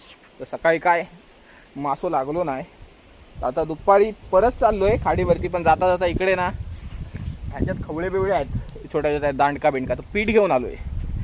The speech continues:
हे छोटे मासे लागतात काय बघूया, अजून वेळ आहे. तर नंतर खाडीवरती जाऊया, खाडीवरती नंतर कास्टिंग करून बघूया संध्याकाळी, साधारण पाणी सुकल्याच्या नंतर. सकाळी तर काय स्ट्राईक नव्हती, आता तरी स्ट्राईक हा काय बघूया.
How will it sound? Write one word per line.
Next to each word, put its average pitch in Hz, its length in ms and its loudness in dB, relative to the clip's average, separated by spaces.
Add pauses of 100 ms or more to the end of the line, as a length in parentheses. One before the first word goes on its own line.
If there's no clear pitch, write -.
(500)
हे 147 120 -2
छोटे 160 260 -2
मासे 170 240 -2
लागतात 170 240 0
काय 180 120 2
बघूया, 156 320 0 (140)
अजून 175 240 0
वेळ 190 220 6
आहे. 139 200 2
तर 151 40 -4
नंतर 151 320 0
खाडीवरती 180 440 2
जाऊया, 151 300 4 (100)
खाडीवरती 151 360 -4
नंतर 147 240 -6
कास्टिंग 139 340 -4
करून 139 180 -4
बघूया 123 160 -4
संध्याकाळी, 123 420 -6 (420)
साधारण 143 280 0
पाणी 139 200 0
सुकल्याच्या 156 460 2
नंतर. 120 260 -6
सकाळी 143 360 -4
तर 165 60 -6
काय 151 140 -2
स्ट्राईक 147 240 -4
नव्हती, 143 280 -8
आता 135 240 -2
तरी 143 120 -6
स्ट्राईक 127 280 -2
हा 135 60 -4
काय 127 120 -6
बघूया. 104 260 -10